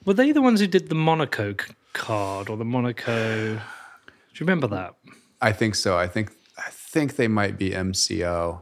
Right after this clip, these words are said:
Speaker 1: Yeah.
Speaker 2: Unless they're metal. They're not. I don't think they are. I think you're right. I think they're M C O. I think that
Speaker 1: Yeah.
Speaker 2: was the Monaco I C O.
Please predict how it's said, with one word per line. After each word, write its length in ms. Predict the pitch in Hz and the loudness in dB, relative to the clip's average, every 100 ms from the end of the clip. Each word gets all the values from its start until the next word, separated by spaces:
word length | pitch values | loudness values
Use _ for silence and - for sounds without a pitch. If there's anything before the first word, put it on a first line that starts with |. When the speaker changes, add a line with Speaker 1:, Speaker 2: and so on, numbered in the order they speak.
| - | -4
Speaker 1:
Yeah. 640 | 135 127 117 107 104 98 - _ _ _ - | 0 2 0 -2 -6 -10 -16 _ _ _ -6
Speaker 2:
Unless 380 | 117 110 123 - | 0 4 2 2
they're 180 | 127 101 | 2 2
metal. 720 | 90 90 92 87 80 87 - _ _ _ _ _ _ _ _ _ | 0 0 0 0 -2 -8 -16 _ _ _ _ _ _ _ _ _
They're 200 | - 98 | -8 -6
not. 280 | 95 82 - - | -2 -4 -2 0
I 40 | |
don't 120 | 110 | 0
think 160 | 98 90 | 0 -4
they 100 | 85 | -4
are. 80 | 80 | -2
I 80 | 85 | -2
think 220 | 117 107 | -4 0
you're 100 | 90 | 0
right. 140 | 82 | 0
I 40 | 82 | -4
think 160 | 101 | -4
they're 140 | 104 90 | -4 -4
M 100 | 87 | -4
C 180 | - 82 | -4 -6
O. 160 | 78 - | -8 -12
I 60 | 95 | -4
think 160 | 127 | 0
that 60 | 110 | 0
Speaker 1:
Yeah. 20 | |
Speaker 2:
was 120 | 95 | 0
the 80 | 95 | -2
Monaco 440 | 87 87 87 85 82 | -2 -2 -4 -6 -4
I 80 | |
C 200 | 82 - | -4 -6
O. 220 | 90 - | -8 -10